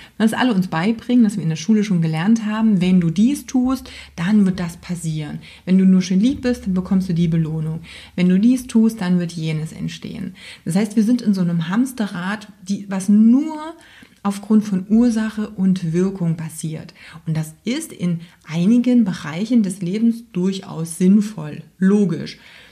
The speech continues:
Wenn ich unfreundlich zu jemandem bin, dann wird es eine gewisse Reaktion hervorrufen, in den meisten Fällen. Das Ding ist nur, dass es beim Ziele erreichen anders funktionieren darf.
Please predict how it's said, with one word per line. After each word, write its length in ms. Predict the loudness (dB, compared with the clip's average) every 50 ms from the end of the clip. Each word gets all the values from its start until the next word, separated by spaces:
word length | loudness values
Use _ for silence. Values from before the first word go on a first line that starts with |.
| _ _ _ _ _
Wenn 440 | -6 -2 -2 0 2 2 2 2 2
ich 300 | 0 -4 -6 -6 -6 -2
unfreundlich 680 | 0 2 2 2 2 0 0 0 0 0 0 -2 -2
zu 80 | -4 -4
jemandem 560 | -2 0 0 0 -2 -2 -4 -4 -4 -6 -4
bin, 400 | -2 0 4 4 6 6 6 4
dann 160 | 2 2 0
wird 80 | -2 -4
es 100 | -4 -4
eine 200 | -4 -2 -2 -2
gewisse 380 | -2 -2 -2 -2 -2 -6 -6 -6
Reaktion 800 | -6 -6 -6 -6 -8 -12 -12 -6 -4 -4 -2 0 0 0 0 0 -2 -8 -18 _ _
hervorrufen, 840 | -4 -2 -2 -2 -2 0 4 4 6 6 4 2 -4 -8 -8 -4
in 120 | -2 0 0
den 140 | 0 0 -2
meisten 460 | -2 -2 -4 -4 -6 -2 0 0 0
Fällen. 540 | 0 -2 0 0 2 2 0 0 -4 -6 -10 -14 -18 -20 -20 -20 -20 -20 -20 -20 _
Das 280 | -8 -6 -6 -6 -6 -12 _ _ _ _ 0
Ding 220 | 0 2 0 -2
ist 420 | -4 -4 -4 -4 -4 -6 -4 0 2
nur, 500 | 4 4 4 4 4 2 2 0 -2 -8 -14 -20 -20 -20 -20 -20 -20 _ -4
dass 220 | -4 -4 -2 -2
es 160 | -4 -4 -4
beim 520 | -6 -6 -4 -4 -4 -6 -6 -6 -8 -8 -8
Ziele 460 | -8 -6 -2 0 2 4 4 4 2
erreichen 920 | 2 0 -2 -4 -4 -4 -4 -4 -2 -2 -4 -2 0 2 2 2 0 -2 -8 -14 -20 -20 _ _ _ _ _
anders 460 | -2 2 4 4 6 4 4 0 -2
funktionieren 760 | -4 -2 0 0 0 0 -2 0 0 0 0 0 -2 -4 -6 -8
darf. 440 | -8 -10 -10 -12 -14 -18 -20 -20